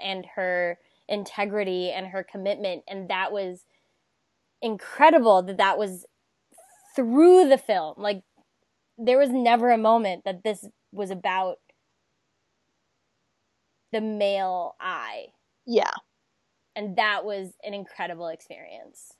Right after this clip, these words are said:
Speaker 2: It was. And, like, I texted you this, but, like, I came, I started, like, at the end of the movie, I started crying. Like, I cried so hard because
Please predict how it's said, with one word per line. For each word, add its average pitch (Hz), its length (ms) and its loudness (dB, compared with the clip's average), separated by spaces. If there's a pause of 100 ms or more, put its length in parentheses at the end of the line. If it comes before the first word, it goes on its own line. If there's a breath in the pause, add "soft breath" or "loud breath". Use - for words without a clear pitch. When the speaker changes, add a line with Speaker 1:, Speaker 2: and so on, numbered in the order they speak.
(440)
Speaker 2:
It 196 140 2
was. - 320 -2 (340 loud breath)
And, 254 120 8
like, 240 160 8
I 233 140 10 (180)
texted 247 400 2
you 254 100 0
this, 202 260 6
but, 127 120 4
like, 196 160 4
I 220 120 10
came, 311 300 2
I 240 140 10
started, 262 480 6
like, 226 200 4
at 214 120 2
the 220 100 0
end 233 100 4
of 240 80 6
the 233 80 0
movie, 285 300 6
I 196 80 8
started 294 460 0
crying. 180 600 6
Like, 190 200 8
I 208 80 10
cried 254 420 8
so 254 560 8
hard 254 500 10 (520 soft breath)
because 226 760 8